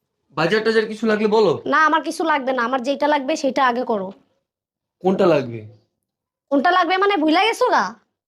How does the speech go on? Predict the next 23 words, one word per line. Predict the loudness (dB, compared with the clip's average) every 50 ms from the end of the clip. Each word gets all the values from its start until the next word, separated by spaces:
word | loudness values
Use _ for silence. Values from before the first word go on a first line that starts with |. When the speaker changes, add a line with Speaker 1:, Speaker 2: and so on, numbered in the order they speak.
| _ _ _ _ _ _ _ -8
Speaker 2:
খাইয়া | -6 -4 -4 -4
লাইছো? | -4 -6 -4 -2 0 0 0 -2 -2
গোলাই | -4 -2 -2 -2 -4
খাইয়া | -4 -4 -4 -4
লাইছো? | -4 -4 -2 0 0 0 -2 -4 -10 _ _ _ _ _ _ _ _ _ _ _ _ _ _ _ _ _ _ _ _ _ _ _ _ _ _ _ _ _ _ _ _ _ _ _ _ _ _ _ _ _ _ _ _ _ _ -8
Speaker 1:
কিছু | -6 -4 -2 0 0 0 2 2 4
বলছিলা | 2 2 2 2 2 2 2 2
আগে? | 0 -2 -4 -4 -8 -14 _ _ _ _ _ _ _ _ _ _ _ _ _ _
Speaker 2:
কে | -6 -4 0 2
তোমার | 2 2 2 2
এটার | 0 0 2 2 2
মধ্যে | 2 2 2 2 2
নাই? | 2 2 0 0 0 -2 -2 0
তোমার | 0 0 2 0 0 -2
যে | -2 -2
বলছিলাম, | -2 -2 -2 -2 0 2 2 2 0 -2 -2 -2
তোমার | -2 -2 -2 -2 -2
বাপের | -4 -4 -6 -10 -6 -4
পেনশনের | -4 -4 -2 -2 -2 -2 -2 -4 -2 -4
টাকাটা, | -4 0 0 0 2 2 2 2
আমার | 0 -2 -2 -4
টাকা | -4 -2 0 0 0
লাগবে, | 0 0 0